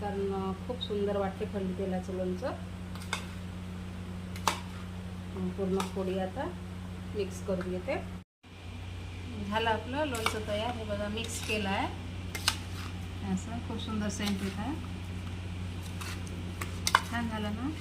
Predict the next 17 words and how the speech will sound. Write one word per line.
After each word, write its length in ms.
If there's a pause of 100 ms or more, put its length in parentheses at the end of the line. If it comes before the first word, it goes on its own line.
(320)
कमेंटमध्ये 560
नक्की 240
सांगा 380 (600)
कसं 200
झालं 260
ते, 320 (480)
आणि 480
या 100
पद्धतीने 540
ट्राय 300
करा. 300 (1300)
चॅनलला 500 (160)
लाईक, 420
शेअर, 180
सबस्क्राईब 520
नक्की 320
करा. 220